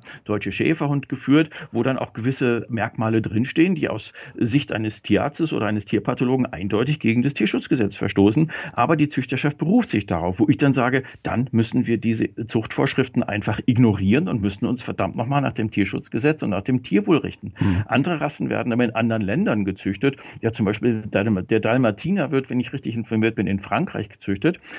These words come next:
Speaker 1: Das heißt, da ist es nicht so einfach, darauf zuzugreifen. Äh, dann müssen wir einfach sagen, dann dürfen wir uns nicht mehr an diese Zuchtstandards halten.
Speaker 2: Mhm.
Speaker 1: Es gibt also ein großes Missverhältnis
Speaker 2: Ja.
Speaker 1: dort, ja,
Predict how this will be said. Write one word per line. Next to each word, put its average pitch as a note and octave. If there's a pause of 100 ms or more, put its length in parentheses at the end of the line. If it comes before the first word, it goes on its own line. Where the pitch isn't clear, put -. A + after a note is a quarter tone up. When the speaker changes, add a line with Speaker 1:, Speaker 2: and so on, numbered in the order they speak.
(120)
Speaker 1:
Das -
heißt, B2+
da B2
ist C3
es C3
nicht E3
so -
einfach, F#2
darauf G#2
zuzugreifen. C3 (240)
Äh, A#2+
dann A#2+
müssen B2+
wir C3
einfach C3
sagen, C#3+
dann B2
dürfen G#2+
wir B2
uns B2+
nicht A2
mehr C3+
an C#3
diese B2
Zuchtstandards G2+
halten. F2
Speaker 2:
Mhm. -
Speaker 1:
Es E2+
gibt -
also A#2+
ein A#2
großes C3+
Missverhältnis A2+
Speaker 2:
Ja. -
Speaker 1:
dort, G2
ja, G#2+